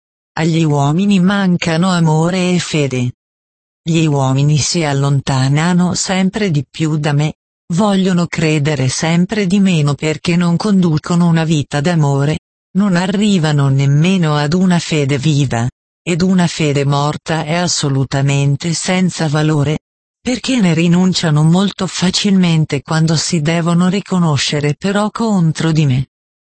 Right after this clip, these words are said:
Perché gli uomini saranno messi davanti a questa decisione, non importa se questa decisione è richiesta da detentori di potere terreno oppure anche soltanto attraverso pesanti colpi del destino,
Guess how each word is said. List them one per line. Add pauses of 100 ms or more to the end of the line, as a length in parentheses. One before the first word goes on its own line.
(360)
Perché
gli
uomini
saranno
messi
davanti
a
questa
decisione, (380)
non
importa
se
questa
decisione
è
richiesta
da
detentori
di
potere
terreno
oppure
anche
soltanto
attraverso
pesanti
colpi
del
destino,